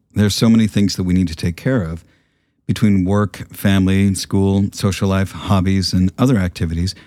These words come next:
there are just a lot of things vying for our time and attention. Add to that to the complexity of modern life, societal distress, and political divisiveness, life can often feel overwhelming. We often feel burned out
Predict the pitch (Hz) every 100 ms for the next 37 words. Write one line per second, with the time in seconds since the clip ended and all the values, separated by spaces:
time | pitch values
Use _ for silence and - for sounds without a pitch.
0 | _ _ - 123 147 175 107 101 107 120
1 | 113 104 87 92 95 92 90 85 - 87
2 | 87 82 - 95 90 - - - _ _
3 | _ _ - 104 92 101 95 90 90 87
4 | 85 - 131 - 92 87 82 80 80 80
5 | 85 98 - - 98 - 95 - 185 85
6 | - 85 87 - 90 85 107 110 101 90
7 | 90 101 87 85 90 - - _ _ _
8 | _ 98 107 131 - 107 107 - 117 113
9 | 104 104 101 101 101 101 107 101 110 120
10 | 135 - - _ _ _ _ _ _ _
11 | _ - 107 113 160 147 147 120 101 90
12 | 90 -